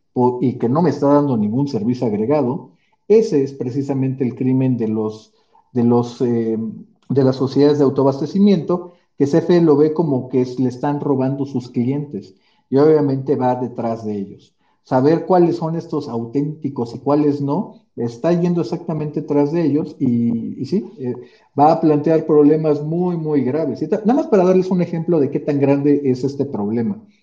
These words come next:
Aproximadamente dieciséis por ciento del pib se genera precisa-, perdón, eh, veintiséis por ciento del pib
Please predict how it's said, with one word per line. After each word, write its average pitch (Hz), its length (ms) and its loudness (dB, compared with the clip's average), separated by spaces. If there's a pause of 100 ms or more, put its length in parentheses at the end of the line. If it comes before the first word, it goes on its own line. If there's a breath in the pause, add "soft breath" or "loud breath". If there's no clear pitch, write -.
(440 soft breath)
Aproximadamente 185 1000 2
dieciséis 135 600 -2
por 135 220 -2
ciento 139 360 0
del 117 280 0
pib 156 400 2 (320)
se 147 180 2
genera 147 540 2
precisa-, 135 420 -6
perdón, 156 320 -2
eh, 143 100 0
veintiséis 135 500 0
por - 180 -2
ciento 143 300 0
del 117 160 0
pib 139 280 -4